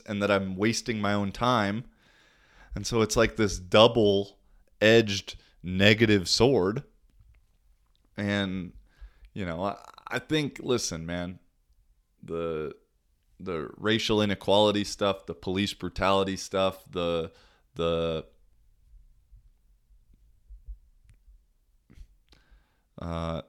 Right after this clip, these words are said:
L G B Q T rights stuff, any abortion stuff, any, any, anything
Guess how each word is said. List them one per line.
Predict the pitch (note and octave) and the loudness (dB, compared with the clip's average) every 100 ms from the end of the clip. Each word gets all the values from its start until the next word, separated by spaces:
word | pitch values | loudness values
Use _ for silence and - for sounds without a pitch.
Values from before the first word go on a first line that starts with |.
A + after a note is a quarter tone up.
| _ | _
L | D#2 G2 | -2 -2
G | F#2 F#2+ F#2+ | -2 -4 -4
B | G2 G2 F2 | -4 -4 -6
Q | - G#2+ G2+ G2+ G2 | -8 -6 -2 -2 -6
T | - - G#2 G#2 G2+ G2+ G2 F2+ _ _ _ _ | -6 -4 -2 0 0 -2 -4 -8 _ _ _ _
rights | - E2+ F#2 A2 A2 - | -12 2 4 4 2 -6
stuff, | - A2+ G#2+ - - | -2 2 2 2 -2
any | F3 F3+ - - - - _ _ - - _ - | -2 -4 -8 -20 -20 -20 _ _ -20 -20 _ -8
abortion | G2+ D#2+ G#2 A#2+ - A2 | -6 0 2 2 2 -4
stuff, | A2 - - - | -4 -2 -4 -4
any, | F3+ G3+ F#3+ - | -2 -2 -4 -8
any, | G3+ G#3+ A3 G#3+ G#3+ G#3 G3+ - - - _ _ - - _ _ _ - - _ _ _ _ _ _ _ - - - - _ - - - - _ _ - - _ - | -6 -2 -2 -2 -4 -4 -6 -10 -20 -20 _ _ -20 -20 _ _ _ -20 -20 _ _ _ _ _ _ _ -20 -20 -20 -20 _ -20 -20 -20 -20 _ _ -20 -20 _ -2
anything | E3 E3 - A2+ F2+ | 2 2 2 0 0